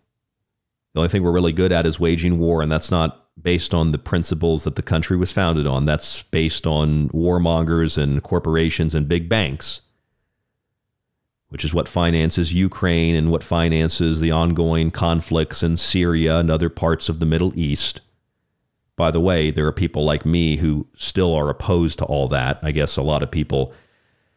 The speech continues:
were brought back in to believing that's a good thing on the left and right. But forty inches <laughs> is the limit, and you still can't fit in the car.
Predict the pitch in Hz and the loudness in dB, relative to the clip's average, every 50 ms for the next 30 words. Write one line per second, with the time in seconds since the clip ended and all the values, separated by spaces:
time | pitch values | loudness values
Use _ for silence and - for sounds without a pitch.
0 | _ _ _ _ _ _ - 76 71 71 78 76 71 57 - 82 76 71 - - | _ _ _ _ _ _ -6 -4 -2 0 0 0 0 0 0 0 -2 -2 0 0
1 | 87 82 78 76 71 71 78 - - - - _ - - 87 78 73 71 67 78 | 0 0 2 2 0 -2 -4 -8 -12 -20 -18 _ -4 -2 0 0 0 0 -2 0
2 | 80 78 78 76 73 71 71 73 71 - 78 71 73 71 64 - - - 101 90 | 0 0 0 0 0 0 0 0 0 -2 -2 -2 -2 -4 -4 -4 -2 -2 0 0
3 | 76 69 71 80 85 - - - 73 71 73 73 76 78 73 69 - - 78 82 | 0 -2 -4 -6 -8 -10 -10 -6 -2 0 0 2 2 0 0 -2 -2 -2 0 0
4 | 82 80 78 71 62 65 64 - - _ _ _ _ _ _ _ _ _ _ _ | 0 0 0 0 0 -2 -2 -6 -10 _ _ _ _ _ _ _ _ _ _ _
5 | _ _ _ _ _ _ _ _ _ _ _ _ _ _ _ _ _ _ _ _ | _ _ _ _ _ _ _ _ _ _ _ _ _ _ _ _ _ _ _ _
6 | _ _ _ _ _ _ _ _ _ _ _ _ _ _ _ _ - 87 - - | _ _ _ _ _ _ _ _ _ _ _ _ _ _ _ _ -2 -2 -2 -2
7 | - - - - - 101 101 110 117 113 113 113 107 - _ _ _ - 92 98 | -6 -12 -10 -6 -2 0 2 2 4 4 2 2 0 -2 _ _ _ -4 0 0
8 | 95 95 - - 80 76 69 69 69 - - - - - - - _ _ - - | 0 0 0 0 0 0 0 0 -2 -2 -4 -6 -8 -14 -20 -20 _ _ -4 -2
9 | - - 117 87 - - 92 82 80 92 101 101 90 80 69 - _ _ _ - | 0 0 0 -2 -2 -4 -2 0 2 2 2 4 2 2 0 -4 _ _ _ -4
10 | 80 82 82 80 78 - - - 87 87 87 - 90 85 - - - - 85 80 | -2 0 0 0 0 -2 0 0 0 0 0 -2 -2 -2 -2 -4 -4 -4 -2 -2
11 | 80 73 69 - - - 95 98 90 73 | -2 -4 -4 -4 -4 0 0 0 0 0